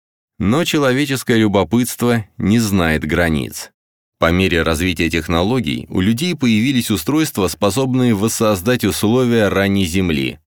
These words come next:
так называемого Катархейского эона.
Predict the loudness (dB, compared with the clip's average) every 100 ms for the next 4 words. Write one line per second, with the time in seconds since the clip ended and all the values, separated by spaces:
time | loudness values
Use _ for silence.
0 | _ -4 0 0 2 2 2 2 0 0
1 | -4 -4 -2 0 -2 0 -2 0 0 0
2 | 0 0 2 0 -2 -6